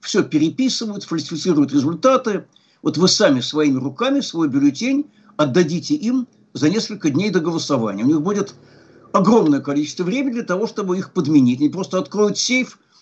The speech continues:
вытащат ваш бюллетень и положат вместо него другой.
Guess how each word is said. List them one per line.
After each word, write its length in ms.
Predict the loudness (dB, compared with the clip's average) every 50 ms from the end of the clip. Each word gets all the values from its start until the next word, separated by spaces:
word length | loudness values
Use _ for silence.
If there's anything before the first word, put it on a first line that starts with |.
| _ _ -4
вытащат 480 | 0 2 2 2 0 -2 -2 -2 0
ваш 140 | 0 -2 2
бюллетень 480 | 2 4 4 4 2 2 0 2 4 4
и 80 | 4 2
положат 400 | 0 -2 -2 0 0 -2 -2 -2
вместо 280 | -4 -4 -2 2 4
него 200 | 4 4 4 4
другой. 520 | 2 2 2 0 2 0 -2 -4 -4 -6